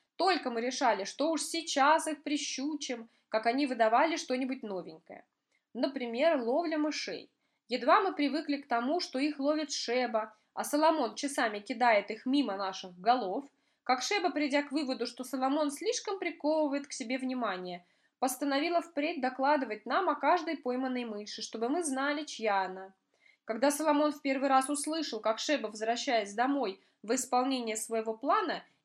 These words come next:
истово имитирует сигнал воздушной тревоги, он сказал, что это воет привидение, и залез под ванну, откуда мы его выманили ценой неимоверных усилий. Но вскоре он взял свой черед и придумал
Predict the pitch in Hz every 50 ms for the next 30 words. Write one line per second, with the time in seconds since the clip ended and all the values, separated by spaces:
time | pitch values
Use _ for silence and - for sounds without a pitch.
0 | _ - 311 359 370 311 - - - 254 240 226 - - 254 262 262 262 - 269
1 | 277 262 233 226 208 208 - - 220 214 233 247 240 220 208 208 208 208 - 226
2 | 220 - 202 185 185 - - 196 180 175 165 160 160 160 190 214 269 _ _ _
3 | _ _ _ _ - 277 359 349 - 349 320 302 349 403 392 - - - 294 311
4 | 302 320 277 262 311 349 339 330 - 349 330 320 339 302 285 - 339 370 392 381
5 | 339 254 202 180 180 185 - _ _ _ - 220 226 233 277 294 339 349 339 -
6 | - 311 277 269 226 247 247 233 208 196 196 190 185 190 _ _ _ _ - 208
7 | 220 - - 311 247 269 247 254 254 269 247 240 220 208 196 226 277 349 403 403
8 | 359 320 240 202 185 185 - - 220 220 233 285 359 339 320 269 247 220 208 214
9 | 220 233 269 302 294 - 330 294 - - - 190 180 170 - 156 - _ _ _
10 | _ _ _ _ _ _ - - 220 220 - - 320 339 339 330 294 269 269 233
11 | 220 247 254 277 294 320 311 - - - - - - 294 285 330 285 240 226 -
12 | - 240 226 220 220 214 208 208 - _ _ _ - 226 226 226 233 262 214 208
13 | 247 285 311 370 370 359 359